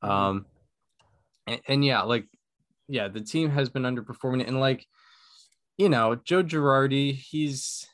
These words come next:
Speaker 2: you know, he, uh, it's, he's not, you know, uh, exactly, uh, a revolutionary of sorts. Like,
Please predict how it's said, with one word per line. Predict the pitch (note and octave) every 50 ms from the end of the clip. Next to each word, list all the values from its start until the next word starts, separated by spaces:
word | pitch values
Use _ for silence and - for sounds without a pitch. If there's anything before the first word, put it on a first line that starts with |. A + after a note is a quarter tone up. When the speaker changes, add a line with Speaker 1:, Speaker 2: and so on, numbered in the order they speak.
| _ _ _ _ _ _ _ _ _ _ _ _ _ _ _
Speaker 2:
you | - C3
know, | A2+ G2 F#2+ G2+
he, | A2+ - C3 B2+ B2+ B2+ C3 B2
uh, | A#2+ A#2 A#2+ A#2+ A#2 A#2 A#2 A#2+ A#2+ - _ _ _ _ _ _ _ _ _ _ _
it's, | - C3+ C3 - - - - - _ _ _ _ _ _ _ _ _
he's | - - - C#3+ B2+ -
not, | D3+ D3 C#3 - - - _
you | C3 A#2+
know, | G#2+ G2+ G2
uh, | - - G2+ F2
exactly, | G2 A#2 A2 G#2+ A#2 A2 A2 G#2+ - A#2 G#2+ G#2 G2+ F#2+
uh, | F#2 F#2 F#2 F#2 F2+ F2 - -
a | - G#2+
revolutionary | G#2+ B2 A#2+ A2 G#2+ G2+ G2+ G#2+ A2+ G#2+ - - A#2+ A#2 A2+ A2+ A2 G#2+
of | G#2 G2+
sorts. | - - - A#2 A2 A2 G#2+ - - - -
Like, | F#2+ F#2 F#2 F2+ -